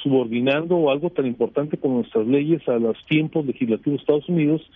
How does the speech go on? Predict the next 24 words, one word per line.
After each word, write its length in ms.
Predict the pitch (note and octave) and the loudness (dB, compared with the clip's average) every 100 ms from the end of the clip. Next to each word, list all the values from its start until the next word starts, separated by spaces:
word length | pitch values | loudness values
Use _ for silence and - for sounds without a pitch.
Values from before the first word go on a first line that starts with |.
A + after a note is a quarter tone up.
| - - - - | -20 -20 -10 -2
eh, 220 | A#2+ A2+ | -2 0
tengamos 560 | C3 B2 C3+ D3+ D#3+ - | -2 2 2 0 -2 -2
un, 160 | D3+ | -2
una 240 | D3 D3 D3+ | 0 2 2
ley 300 | D3 D#3 D#3 - _ | 2 0 -2 -10 _
aprobada 640 | A#2+ - A#2+ A2+ B2+ C#3 D3+ | -4 -2 0 2 2 2 2
al 60 | |
vapor, 500 | D3 D3 D3+ E3 E3 - | 0 0 2 0 0 -4
con 180 | B2+ A2 | -6 -4
errores, 420 | A#2+ C#3 D3+ D3 | 0 2 2 -2
con 160 | - B2 | -4 -4
inconsistencias, 840 | A#2 A2+ - - D#3+ C#3+ - F3+ - _ _ - | -2 -4 -6 -2 0 0 0 -2 -4 _ _ -4
y 120 | B2+ | -2
esto 180 | C3 E3 | -2 -2
trae 240 | D#3 D#3 D#3 | 0 0 0
como 200 | C#3+ C3 | -4 -2
consecuencia 720 | B2+ C#3+ C#3 C#3+ C3+ F3 D#3+ | -2 0 0 0 0 0 0
que 320 | - A#2+ A#2 A2 | 0 0 0 0
por 140 | B2 | -2
los 100 | A2+ | -2
próximos 420 | - B2 E3 D#3+ - | -4 -4 0 0 0
años 300 | C3+ D#3 D3 | 0 0 0
México 420 | C3 - D#3 C3 | -2 -4 -6 -6
pierda, 540 | - C3+ C3 C#3+ E3 | 0 2 2 0 -2